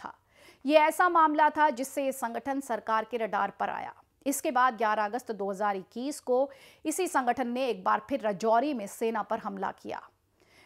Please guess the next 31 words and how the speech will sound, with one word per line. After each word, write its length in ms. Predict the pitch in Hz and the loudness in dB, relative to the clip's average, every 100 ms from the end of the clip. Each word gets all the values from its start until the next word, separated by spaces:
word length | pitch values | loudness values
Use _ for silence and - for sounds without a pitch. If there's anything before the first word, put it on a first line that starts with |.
| - | 4
यह 180 | 285 330 | 6 8
आतंक, 640 | 277 262 - 311 339 294 - 262 | 6 4 2 2 0 -6 -10 -8
इसका 260 | - 294 | 2 6
आतंक 420 | 254 240 294 311 285 | 6 6 2 0 -4
यहीं 460 | 233 240 220 330 | -2 -2 2 2
नहीं 220 | 302 240 233 | 2 0 -2
रुका। 300 | 190 220 605 | -2 -2 -2
इसके 300 | 262 - 302 | -6 -4 -4
ठीक 440 | 311 - 339 453 415 | -4 -4 0 2 2
एक 160 | 320 | -2
महीने 300 | 254 220 208 | -2 -4 -6
बाद 280 | 185 208 277 | -2 -2 0
ग्यारह 280 | 226 233 294 | 4 4 4
अक्टूबर 400 | 254 - 208 247 | 0 -4 -2 -2
दो 140 | 240 | 0
हज़ार 260 | 214 226 220 | 0 0 0
इक्कीस 360 | 190 254 381 - | -4 -6 -6 -4
को 160 | 240 | -4
मेंढर 420 | 254 277 320 330 | 0 4 6 4
में 120 | 190 - _ _ _ _ _ _ _ - | 2 -6 _ _ _ _ _ _ _ 4
पुंछ 260 | 480 392 | 4 4
जिले 300 | 330 208 208 | 0 0 -2
में 160 | 208 339 | -2 -2
भारतीय 440 | 220 240 - 349 339 | 2 2 2 -4 -2
जवा-, 340 | 226 220 214 208 | 2 2 0 2
जवानों 440 | 247 262 330 381 | 6 6 6 4
पर 220 | - 247 | 2 2
हमला 440 | - 247 269 285 202 | 2 2 4 6 4
किया 260 | - 190 | -2 -8
गया 200 | 185 190 | -6 -8
था 200 | - - | -8 -16